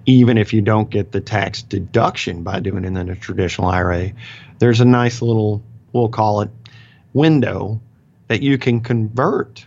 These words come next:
money from your traditional I R A into a Roth. And if you don't wanna collect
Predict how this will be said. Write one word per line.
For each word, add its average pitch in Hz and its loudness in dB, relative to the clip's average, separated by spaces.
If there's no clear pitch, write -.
money 98 -6
from 113 0
your 110 2
traditional 104 -2
I 101 -2
R 95 -2
A 95 -4
into 160 2
a 98 2
Roth. 87 -4
And 113 2
if 107 0
you 117 4
don't 127 2
wanna 117 0
collect 113 -2